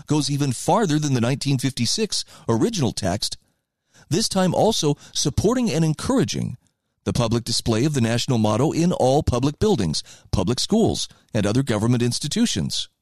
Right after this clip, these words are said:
You can find the stark four words of the motto in bronze, cast atop, uh, atop rather cast metal depictions of the Great Seal on plaques scattered among federal offices, including the U S Capitol, the Longworth House Office Building,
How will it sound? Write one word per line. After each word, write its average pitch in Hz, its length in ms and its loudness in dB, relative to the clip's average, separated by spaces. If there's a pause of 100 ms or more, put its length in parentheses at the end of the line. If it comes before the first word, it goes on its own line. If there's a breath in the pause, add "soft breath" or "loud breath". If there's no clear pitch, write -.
(1080 loud breath)
You 107 80 0
can 110 160 0
find 156 240 0
the 131 80 0
stark 143 340 0
four 160 260 2
words 147 300 2
of 151 60 -4
the 147 80 0
motto 139 320 2
in 156 100 4
bronze, 120 420 0 (360 loud breath)
cast 151 340 -2
atop, 139 420 -2
uh, 113 200 2
atop 147 400 0
rather 131 200 0
cast 147 380 -2
metal 143 240 2
depictions 160 540 -2
of 110 80 -4
the 90 80 -4
Great 127 280 0
Seal 135 420 -2 (560 soft breath)
on 107 160 2
plaques - 380 -2
scattered 156 360 0
among 135 220 2
federal 101 380 0
offices, 160 520 -2
including 120 420 0
the 92 160 -2 (320 loud breath)
U 90 160 2
S - 120 0
Capitol, 165 500 0 (280 soft breath)
the 90 80 0
Longworth 120 440 2
House 135 280 0
Office 147 280 0
Building, 143 380 0